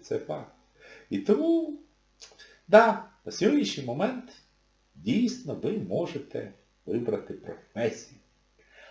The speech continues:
Але для початку все-таки відп-,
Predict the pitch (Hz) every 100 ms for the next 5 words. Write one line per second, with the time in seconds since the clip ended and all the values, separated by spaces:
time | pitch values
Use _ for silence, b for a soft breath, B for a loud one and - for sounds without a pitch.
0 | B - 123 147 127 - - 196 - -
1 | - 131 120 104 113 104 - 95 117 -
2 | - - 104